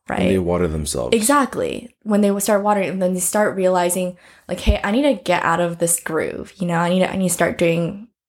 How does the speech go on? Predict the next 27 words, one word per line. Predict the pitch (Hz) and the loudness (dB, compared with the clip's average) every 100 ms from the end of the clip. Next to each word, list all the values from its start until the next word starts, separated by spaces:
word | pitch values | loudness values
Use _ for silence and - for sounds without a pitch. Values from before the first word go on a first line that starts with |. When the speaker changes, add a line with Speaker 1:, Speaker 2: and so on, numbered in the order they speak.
| _ | _
Speaker 1:
my, | 190 156 90 - - | 0 0 -2 -8 -12
my | 196 175 165 | -6 -2 -2
own | 165 160 151 | 0 -2 -2
thing," | - 160 - - - | -2 -2 -4 -10 -4
right? | 175 - 190 - - | -2 0 -2 -4 -10
Speaker 2:
Some | - 113 | -2 0
of | 135 | 2
it | 156 | 2
has | 151 | 2
to | 151 | 2
do | 127 127 | 2 2
with | 113 | 2
ego. | 87 95 82 85 - _ _ _ _ _ _ - - | 0 2 0 -2 -8 _ _ _ _ _ _ -20 -16
You | - | -2
know? | 165 | 2
Speaker 1:
Ah, | 180 196 220 170 - | 4 4 2 0 -4
ego. | - 185 180 170 - 185 190 | -6 0 0 0 -2 -6 -8
Speaker 2:
Yeah. | - 80 78 | -4 -2 -2
Speaker 1:
Yes. | 185 104 87 | 0 2 4
Speaker 2:
I | |
mean, | 87 82 | 4 2
if | 85 | 2
we | 104 | 2
talk | - 113 | 4 2
about | 110 98 90 80 - _ - - - - | 2 2 4 2 -4 _ -20 -20 -20 -4
ego | 92 82 87 87 90 101 | 0 2 4 4 0 -4
just | - 90 - | -4 -4 -4